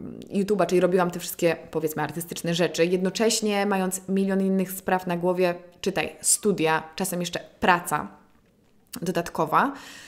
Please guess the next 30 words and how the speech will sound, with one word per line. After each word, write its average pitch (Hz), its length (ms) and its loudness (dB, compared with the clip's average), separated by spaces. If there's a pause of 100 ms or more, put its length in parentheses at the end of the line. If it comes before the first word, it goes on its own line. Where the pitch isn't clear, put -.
(440)
y, 214 460 0 (200)
że 214 520 4 (260)
u 240 80 6
mnie 277 140 6
chodziło 254 280 4
o - 40 4
to, 226 100 -2
żeby 214 140 4
było 208 160 4
zrobione. 175 520 2 (580)
A 185 80 4
ja 226 260 6
tam 247 200 4
zrozumiałam, 208 840 0
że 233 500 2 (360)
aby 196 200 0
moje 208 720 4 (340)
treści 202 400 -2
wyglądały 180 440 0
tak, 196 140 -4
jak 185 160 -4
chcę, - 360 -4
żebym 165 200 -2
czuła, 233 220 2
że 226 80 -2
są 196 180 -2
moje, 175 580 2 (640)
to 220 80 -8
wymaga 311 300 2
czasu, 180 480 0